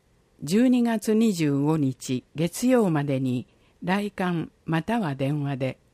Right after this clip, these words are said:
問い合わせ、朝日区民センター、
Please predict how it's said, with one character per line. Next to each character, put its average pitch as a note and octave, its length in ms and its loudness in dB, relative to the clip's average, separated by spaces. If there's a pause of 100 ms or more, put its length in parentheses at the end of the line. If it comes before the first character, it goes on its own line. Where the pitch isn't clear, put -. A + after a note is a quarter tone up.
(1300)
問 A#3 220 0
い A3+ 80 2
合 G3+ 120 0
わ F#3+ 120 -2
せ、 F3 320 -4 (920)
朝 A#3+ 300 -2
日 D#3 180 -8
区 - 160 -4
民 G#3 260 2
セ F#3 200 0
ン D#3 100 -4
タ - 140 -6
ー、 A#2 260 -6